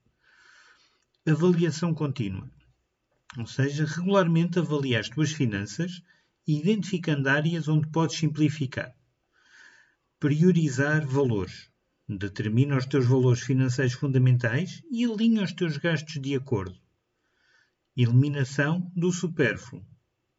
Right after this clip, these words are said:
Livra-te do que não contribui para a tua qualidade de vida financeira. E dá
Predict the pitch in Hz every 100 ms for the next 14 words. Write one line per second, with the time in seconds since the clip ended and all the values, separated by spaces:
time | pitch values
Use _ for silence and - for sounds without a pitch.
0 | - 101 110 120 143 185 - 175 - 196
1 | 190 196 160 147 156 165 170 175 165 165
2 | 175 165 165 165 135 160 151 151 160 156
3 | 156 180 156 98 - _ _ _ _ -
4 | - - - _ _ - 135 147 -